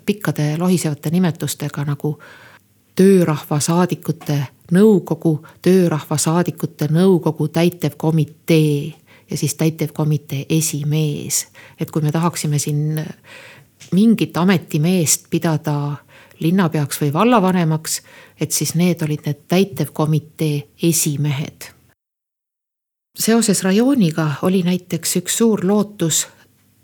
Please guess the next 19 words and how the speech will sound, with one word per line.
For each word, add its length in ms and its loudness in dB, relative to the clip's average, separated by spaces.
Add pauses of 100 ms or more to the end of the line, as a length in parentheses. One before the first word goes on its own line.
äh, 180 0
Põltsamaa 500 0 (240)
lossil. 400 0 (840)
Siis 280 2
oli 160 4
ta 120 0
ju 160 2
alles 200 0
värskelt 440 -2
põlenud. 640 -6 (1000)
Tuhat 180 -6
üheksasada 320 -2
nelikümmend 480 0
üks, 540 -4 (560)
viiskümmend, 640 0
noh, 140 -2
kümmekond 440 4
aastat 360 -2
tagasi 460 -6